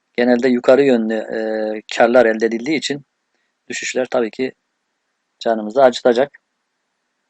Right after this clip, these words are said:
Buradan, e, Ethereum bölü Bitcoin oranına bakarsak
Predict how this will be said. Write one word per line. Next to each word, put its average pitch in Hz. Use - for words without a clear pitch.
Buradan, 151
e, 147
Ethereum 147
bölü 131
Bitcoin 135
oranına 127
bakarsak 135